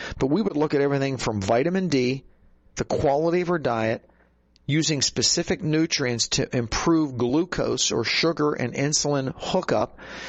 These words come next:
and we might even do some things to try to lower her testosterone naturally if it's elevated. But on top of all that, we would do some urinary testing to see what she is converting to, how mu-,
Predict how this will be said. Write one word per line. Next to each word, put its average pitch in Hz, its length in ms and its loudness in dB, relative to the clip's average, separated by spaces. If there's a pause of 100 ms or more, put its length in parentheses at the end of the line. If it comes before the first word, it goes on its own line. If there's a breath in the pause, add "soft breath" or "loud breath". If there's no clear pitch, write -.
(120)
and 147 100 2
we 151 80 4
might 165 260 2
even 160 220 0
do 151 100 4
some 147 220 0
things 131 460 -2 (320 loud breath)
to - 100 -2
try 151 240 2
to 127 80 2
lower 139 420 2
her 151 140 2
testosterone 127 880 0
naturally 127 640 0
if 196 180 0
it's - 180 0
elevated. 95 580 0 (840 loud breath)
But 135 120 2
on 143 120 0
top 196 300 0
of 135 100 2
all 120 140 4
that, 113 180 2
we 139 100 2
would 143 160 0
do 135 120 2
some 120 240 -2
urinary 135 480 0
testing 117 480 -2
to - 100 0
see 143 580 0 (680 loud breath)
what 143 340 0
she 160 300 2
is 139 160 0
converting 135 800 0
to, 98 340 2
how 135 180 0
mu-, 156 180 0